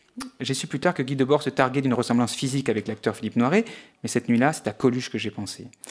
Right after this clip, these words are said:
Dans un rôle d'empereur romain, marqué par la mélancolie, le soir du sac de la ville, avec sa toge de lin blanc en tristesse, et par endroits, copieusement souillé de sang. L'œil vert vitreux qu'on voit aux poulpes sur les mauvais étals,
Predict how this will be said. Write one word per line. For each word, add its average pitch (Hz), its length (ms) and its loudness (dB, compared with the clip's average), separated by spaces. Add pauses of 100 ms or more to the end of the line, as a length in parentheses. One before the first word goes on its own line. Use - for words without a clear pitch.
(360)
Dans 123 160 2
un 131 60 6
rôle 120 220 6
d'empereur 139 340 4
romain, 117 480 2
marqué 120 240 -4
par 117 100 0
la 101 100 2
mélancolie, 117 600 2 (400)
le - 80 -6
soir 143 320 2
du 131 80 -10
sac 123 300 -2
de 117 80 2
la 110 100 6
ville, 104 260 -2
avec 110 160 -2
sa 110 140 -2
toge 120 340 2
de 117 80 2
lin 110 160 4
blanc 117 320 2
en 110 60 0
tristesse, - 720 -8
et 110 60 -8
par 127 180 2
endroits, 110 380 -2 (500)
copieusement 156 500 2
souillé 151 380 0
de 131 80 -2
sang. 92 320 -4 (800)
L'œil 135 220 6
vert 131 280 2
vitreux 147 420 0
qu'on 123 160 2
voit 120 140 4
aux 117 100 4
poulpes 147 480 -2
sur 110 160 -4
les 107 60 0
mauvais 120 240 2
étals, 117 480 0